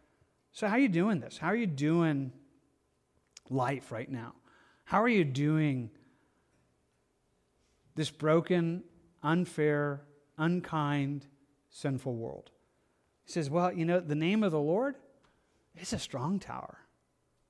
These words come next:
And, and the righteous run to it." You know what? When they run to him, they are safe. There, there, there is safety found. There is safety found in saying, "You know what I need? I need God. That's what I need. I, I, I need him. I don't really, you know,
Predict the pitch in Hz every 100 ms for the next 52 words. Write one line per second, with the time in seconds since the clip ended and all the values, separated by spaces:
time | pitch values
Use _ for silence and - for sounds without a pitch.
0 | - 143 175 160 139 135 165 190 160 -
1 | 156 175 170 139 127 170 208 160 139 139
2 | 175 170 160 196 139 143 185 - 131 143
3 | 151 - _ _ _ _ _ _ _ _
4 | _ 165 175 151 180 135 180 165 - 143
5 | 165 - 196 - 160 190 226 _ _ _
6 | _ _ _ _ - 175 175 - - 160
7 | 165 175 - 165 165 165 160 165 147 139
8 | 131 - _ - 165 147 143 135 - -
9 | _ 131 143 175 185 170 190 147 165 170
10 | 165 180 123 - - _ - 156 - 170
11 | 160 165 113 - - _ _ _ _ _
12 | 139 160 156 175 156 160 165 143 175 190
13 | 190 160 175 175 165 151